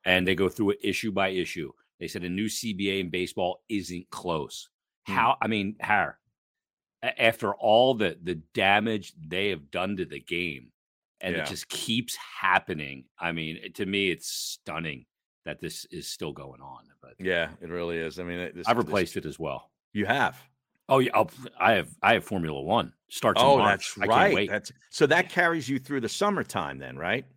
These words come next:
Speaker 1: It carries you nine months.
Speaker 2: Yeah, right.
Speaker 1: It ended in
Speaker 2: Okay.
Speaker 1: December. It starts, the first race in Bahrain is in, I think, six weeks.
Speaker 2: Yeah, but that's only one day a week, though. I mean, that's
Speaker 1: No, no,
Speaker 2: that,
Speaker 1: no,
Speaker 2: that
Speaker 1: no, no, no, no,
Speaker 2: No?
Speaker 1: take that back.
Speaker 2: Oh.
Speaker 1: No. Uh,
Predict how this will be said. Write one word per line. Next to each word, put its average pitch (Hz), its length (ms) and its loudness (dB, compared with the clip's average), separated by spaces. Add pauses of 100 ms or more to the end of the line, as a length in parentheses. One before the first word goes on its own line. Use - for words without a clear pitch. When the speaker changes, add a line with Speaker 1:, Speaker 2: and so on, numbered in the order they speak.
(140)
Speaker 1:
It - 120 -8
carries 98 280 2
you 92 60 -6
nine 90 300 0
months. 107 580 0
Speaker 2:
Yeah, 107 380 2
right. 95 280 0
Speaker 1:
It 98 40 0
ended 131 280 4
in 110 60 4
Speaker 2:
Okay. 95 80 2
Speaker 1:
December. 113 460 2
It 82 100 0
starts, - 380 0
the 95 100 -4
first 113 300 0
race 107 340 0
in 85 180 -2
Bahrain 95 480 4
is 95 200 -2
in, 85 280 -2
I 82 100 0
think, 92 260 -6
six - 280 -6
weeks. - 540 -6 (100)
Speaker 2:
Yeah, 80 380 -6
but 123 120 -6
that's 190 200 0
only 202 220 0
one 143 280 -2
day 120 180 2
a 92 80 2
week, 123 320 -4
though. - 260 -12 (200)
I 85 60 -8
mean, 104 120 -4
that's 120 100 2
Speaker 1:
No, 127 100 10
no, 139 140 8
Speaker 2:
that, - 20 6
Speaker 1:
no, 127 80 6
Speaker 2:
that 123 120 6
Speaker 1:
no, 98 440 4
no, - 0 - (140)
no, 92 180 -6
no, 87 80 -4
Speaker 2:
No? 117 220 2
Speaker 1:
take 196 80 0
that 117 180 0
back. 90 280 0 (220)
Speaker 2:
Oh. 101 40 -2
Speaker 1:
No. 92 240 4 (400)
Uh, 113 40 0